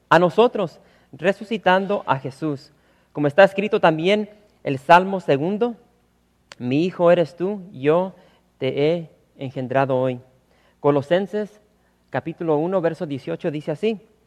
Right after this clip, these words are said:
"Y Él es la cabeza del cuerpo que es la iglesia, Él, perdón, el que hizo, el que es el principio, el primogénito de entre los muertos, para quien todo tenga la preeminencia",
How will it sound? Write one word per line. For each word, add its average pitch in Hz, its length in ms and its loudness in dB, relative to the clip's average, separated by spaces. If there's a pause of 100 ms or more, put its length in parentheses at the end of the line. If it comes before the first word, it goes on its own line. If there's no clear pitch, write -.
(720)
"Y 160 200 4
Él 240 280 6
es 196 200 4
la 214 120 4
cabeza 170 360 2
del 151 160 0
cuerpo 190 480 2
que 147 240 4
es 165 100 -4
la 165 80 2
iglesia, 175 560 0 (1040)
Él, 170 380 2 (880)
perdón, 139 340 0
el 151 160 2
que 151 140 4
hizo, 196 420 -2 (240)
el 147 200 0
que 147 340 2
es 190 200 4
el 208 120 0
principio, 185 580 -6 (240)
el 143 160 -2
primogénito 147 680 -2
de 156 80 0
entre 135 140 -4
los 135 160 -4
muertos, 170 460 -6 (320)
para 143 240 8
quien 139 240 0
todo 190 240 2
tenga 202 580 -2 (120)
la 127 420 0 (380)
preeminencia", 135 1500 -6